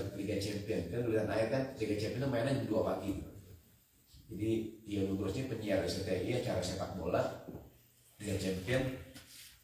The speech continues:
pulang siaran jam empat, setengah lima gitu, pas menjelang subuh. Dia pulang dari R C T I,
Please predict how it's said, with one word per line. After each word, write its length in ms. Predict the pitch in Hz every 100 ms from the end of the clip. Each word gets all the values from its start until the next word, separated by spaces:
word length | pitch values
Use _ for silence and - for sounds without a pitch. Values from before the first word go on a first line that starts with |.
| -
pulang 400 | 110 107 104 104
siaran 480 | 101 110 104 - -
jam 240 | 113 113
empat, 100 | 131
setengah 260 | - - 107 120
lima 100 | 120 -
gitu, 200 | 98 85 - - - -
pas 80 | 107 107
menjelang 240 | 104 95
subuh. 320 | 95 95 90 92 - - - - - - _ _ _ _ - _ -
Dia 240 | 92 87
pulang 320 | 87 87 87
dari 480 | 82 82 87 85 85
R 160 | - -
C 160 | 90
T 40 | 87
I, 240 | 85 -